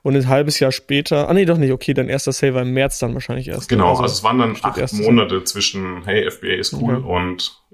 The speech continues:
Speaker 2: ich verkaufe mein erstes Produkt.
Speaker 1: Ja, okay, das ist schon, das, das zieht sich schon, da braucht man echt Geduld für, vor allem wenn du so ein Feuer hast und du denkst, ich will sofort anfangen.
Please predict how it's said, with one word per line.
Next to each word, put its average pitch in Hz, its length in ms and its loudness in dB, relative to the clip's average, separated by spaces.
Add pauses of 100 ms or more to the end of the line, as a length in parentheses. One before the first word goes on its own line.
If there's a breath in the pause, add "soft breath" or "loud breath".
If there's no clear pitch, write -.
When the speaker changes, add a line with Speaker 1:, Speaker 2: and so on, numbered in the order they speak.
Speaker 2:
ich - 120 -16
verkaufe - 260 -6
mein 87 80 -4
erstes - 240 -12
Produkt. - 300 -20 (580 soft breath)
Speaker 1:
Ja, 190 120 2
okay, 196 200 2
das 147 140 0
ist 165 80 -2
schon, 147 420 2
das, 143 180 2
das 143 140 0
zieht 160 160 -4
sich 160 140 -6
schon, 151 180 2
da 143 60 2
braucht 139 180 0
man 135 140 2
echt - 260 -4
Geduld 147 280 0
für, 135 160 0
vor 131 120 2
allem 135 220 2
wenn 131 140 2
du 131 60 0
so 131 120 -2
ein 127 80 0
Feuer 131 340 2
hast 131 220 -6
und 123 80 -2
du 127 60 0
denkst, 127 180 -4
ich - 100 -10
will 135 80 2
sofort 131 320 -2
anfangen. 135 460 -4